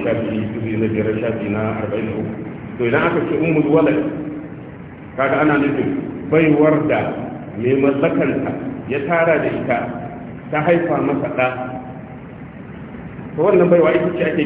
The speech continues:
kira ummul walad. Kun ga mun yi magana akan bayi kashi biyu.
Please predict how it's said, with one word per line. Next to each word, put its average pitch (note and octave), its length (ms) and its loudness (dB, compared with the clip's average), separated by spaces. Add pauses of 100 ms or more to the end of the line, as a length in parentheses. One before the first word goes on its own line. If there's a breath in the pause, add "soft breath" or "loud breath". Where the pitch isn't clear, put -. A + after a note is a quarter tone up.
kira E3 400 4
ummul C3+ 400 2
walad. G#2+ 320 0 (640)
Kun F3+ 100 6
ga F#3+ 80 8
mun F#3+ 140 4
yi G#3 60 6
magana D3 420 2
akan C#3+ 200 0 (420)
bayi C3 340 2 (400)
kashi C3+ 400 -2
biyu. G2+ 240 -2